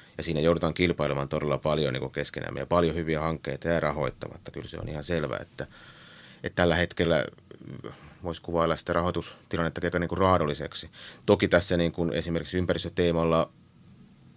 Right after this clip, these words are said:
no, on nyt onnistunut saamaan myös rahoitusta. Se kertoo myös siitä tavallaan, että se, tai mä olen ainakin mieles-, miettinyt sitä mielessäni, että se myös,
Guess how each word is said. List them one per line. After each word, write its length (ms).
no, 220
on 160
nyt 100
onnistunut 400
saamaan 320
myös 160
rahoitusta. 380
Se 80
kertoo 340
myös 260
siitä 280
tavallaan, 400
että 160
se, 300
tai 100
mä 80
olen 160
ainakin 240
mieles-, 480
miettinyt 460
sitä 100
mielessäni, 440
että 120
se 80
myös, 220